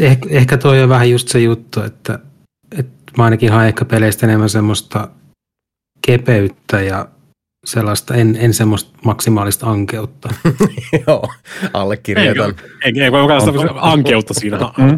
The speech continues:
Speaker 3: siinä haeta, vaan se on, niinku, siis eri, tommonen kokemus. Kokemuksena se on.
Speaker 2: Joo, siis
Speaker 1: Niin.
Speaker 2: kyllä, kyllä, mut se on, se on myös aika ankea ja apea kokemus aina, aina
Speaker 4: Kyllä,
Speaker 2: tota
Speaker 4: mut
Speaker 2: silloin
Speaker 4: i-,
Speaker 2: tällöin.
Speaker 4: i-, itsellä kans just se, että toi
Speaker 3: Niin on minäkin.
Speaker 4: <laughs> Niin.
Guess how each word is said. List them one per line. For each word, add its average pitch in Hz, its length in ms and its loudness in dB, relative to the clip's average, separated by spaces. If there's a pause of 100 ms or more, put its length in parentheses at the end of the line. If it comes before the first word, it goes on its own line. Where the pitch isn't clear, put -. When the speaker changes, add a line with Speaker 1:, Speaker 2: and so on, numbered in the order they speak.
Speaker 3:
siinä 107 200 -2
haeta, 104 460 -2
vaan 107 160 -6
se 107 80 -6
on, 107 160 -6
niinku, 110 180 -6
siis 127 240 -10
eri, 127 140 -6 (140)
tommonen 127 280 -6
kokemus. 117 540 -4 (460)
Kokemuksena 107 640 -4
se - 140 -10
on. 110 160 -12 (100)
Speaker 2:
Joo, 220 240 0
siis 185 220 -2
Speaker 1:
Niin. 135 300 2
Speaker 2:
kyllä, 135 260 2
kyllä, 135 280 0
mut 117 260 -2
se 110 180 -2
on, 131 300 -2
se - 160 -4
on 131 160 -2
myös 147 220 2
aika 127 200 -2
ankea 107 420 -2
ja 95 160 -2
apea 107 320 -4 (240)
kokemus 95 420 -6
aina, 90 180 -2
aina - 180 -2
Speaker 4:
Kyllä, 202 140 4
Speaker 2:
tota 233 120 0
Speaker 4:
mut - 80 -4
Speaker 2:
silloin 156 240 2
Speaker 4:
i-, 180 40 2
Speaker 2:
tällöin. 196 300 2
Speaker 4:
i-, 208 180 0
itsellä 143 280 0
kans 139 240 0
just 139 180 0
se, 135 100 2
että - 280 -4
toi 120 200 2
Speaker 3:
Niin 127 180 4
on 151 140 4
minäkin. 110 420 2 (340)
Speaker 4:
<laughs> 165 260 0
Niin. 165 140 4